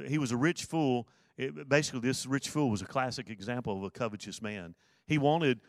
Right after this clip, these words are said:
more barns to give him more space to hold his ever-increasing harvest.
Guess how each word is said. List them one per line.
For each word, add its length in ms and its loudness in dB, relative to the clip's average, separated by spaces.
more 180 2
barns 600 4
to 120 -2
give 160 2
him 140 2
more 240 4
space 480 -4
to 100 -10
hold 400 0
his 240 -4
ever-increasing 1120 -2
harvest. 720 0